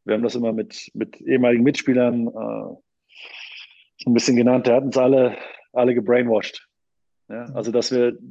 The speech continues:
Speaker 1: es war nie, nie genug Training, wenn wir irgendwie in anderen Vereinen dann waren und also so ein leichtes Schusstraining gab's ja bei, bei Sveti nicht, ja. Und, äh, sondern das war immer mit Sprint, immer mit Gas, immer mit, mit, mit irgendwie Energie und, und Intention. Und, äh, da gab's nicht so ein bisschen Stehen und Werfen oder so.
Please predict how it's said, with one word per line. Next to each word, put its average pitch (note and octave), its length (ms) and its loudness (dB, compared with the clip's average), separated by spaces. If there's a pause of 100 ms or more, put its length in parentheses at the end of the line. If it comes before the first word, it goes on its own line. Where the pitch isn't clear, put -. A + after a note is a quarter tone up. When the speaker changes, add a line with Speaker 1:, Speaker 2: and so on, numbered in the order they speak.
Speaker 1:
es - 120 -18
war B2 100 0
nie, C#3 300 -4
nie C#3+ 240 -4
genug C#3+ 260 0
Training, C3 680 0 (120)
wenn G#2+ 260 -2
wir A2 180 2
irgendwie A2 320 -2
in A2 140 -12
anderen B2 240 -2
Vereinen C3+ 320 -2
dann B2 160 0
waren A#2+ 260 -2
und A2+ 200 -10 (1040)
also G2+ 200 -10
so G2 80 -6
ein G2+ 80 -4
leichtes A2+ 360 0
Schusstraining G#2 680 -4
gab's A2+ 240 -2
ja G#2+ 100 0
bei, F#2+ 240 -4
bei G2 160 -8
Sveti - 340 -10
nicht, - 240 -20
ja. - 200 -12
Und, F#2+ 340 -10
äh, F#2+ 300 0
sondern F#2 240 -4
das F#2 160 -2
war G#2 100 2
immer A#2+ 160 2
mit A2+ 140 0
Sprint, A#2 400 -2
immer A#2+ 200 -2
mit A#2 280 -4
Gas, A#2+ 420 -2
immer A#2 140 -10
mit, A#2 340 -12 (540)
mit, - 500 -6
mit A2 220 -6
irgendwie A#2 220 2
Energie B2 600 4
und, A2 480 -4
und A2 240 -10
Intention. B2+ 680 0
Und, A#2 380 -2
äh, A2+ 220 4
da G#2 100 0
gab's G#2+ 260 0
nicht A2+ 120 -8
so - 80 -8
ein G#2 40 -6
bisschen G#2 220 -6
Stehen A2 300 0
und F#2 100 -8
Werfen A#2 360 0
oder B2 220 -2
so. C3 220 -4